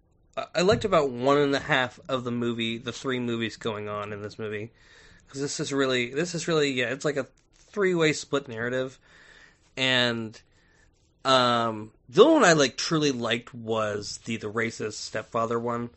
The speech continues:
that one that had the most meat on the bone and went the most interesting places. I, like, I found interesting things in Peter Dinklage's storyline with the tugboat captain.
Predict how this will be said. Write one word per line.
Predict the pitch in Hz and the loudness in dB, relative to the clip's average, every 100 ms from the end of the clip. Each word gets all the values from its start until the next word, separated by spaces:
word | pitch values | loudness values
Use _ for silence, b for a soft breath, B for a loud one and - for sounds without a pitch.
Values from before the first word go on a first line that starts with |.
| b b b b | b b b b
that | 113 110 | -6 -4
one | 120 | -4
that | 110 | -6
had | 123 | -6
the | 120 | -4
most | 120 - | -4 -2
meat | 185 196 | 0 2
on | 175 | 2
the | 170 | 2
bone | 165 160 151 147 139 127 - _ | 2 4 4 2 -2 -6 -16 _
and | 131 123 117 113 110 110 - b b b - | -4 -2 0 -2 -6 -8 -12 b b b -8
went | 127 120 | -6 -4
the | |
most | 117 110 | -8 -8
interesting | 127 117 117 110 | -12 -12 -12 -10
places. | 123 117 120 - | -10 -10 -12 -8
I, | 143 | -4
like, | 147 139 - | -4 -4 -10
I | 165 | -8
found | - 208 208 | -4 -4 -4
interesting | 156 143 156 143 117 | -6 -6 -6 -8 -12
things | - 131 143 147 | -10 -6 -6 -6
in | 143 | -8
Peter | 139 143 135 127 113 - - b b b - | -10 -10 -8 -10 -12 -16 -20 b b b -6
Dinklage's | 147 156 160 165 165 | -4 -4 -4 -4 -4
storyline | 170 165 160 160 160 160 | 0 0 0 0 -2 -2
with | 143 | -4
the | - | -8
tugboat | - 131 131 127 | -8 -4 -4 -6
captain. | - 131 - 131 123 | -2 -4 -4 -8 -8